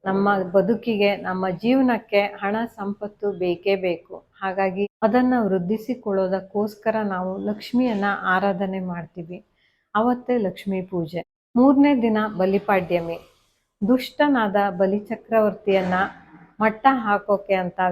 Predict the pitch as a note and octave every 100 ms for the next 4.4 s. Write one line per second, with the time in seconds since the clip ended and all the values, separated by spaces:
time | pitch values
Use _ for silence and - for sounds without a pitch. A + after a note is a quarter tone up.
0 | F#3 G#3 - - B3 B3 G3 F3 F#3+ A3+
1 | A3+ A3 G3+ G3+ G#3 G3+ G3 G3 G3 -
2 | F#3 F#3+ G3 F3 G#3 G#3+ G#3+ G3 F#3 G3+
3 | A#3 A3+ - F#3 F3 E3+ F3+ F3 F3 -
4 | F#3 F3 F3+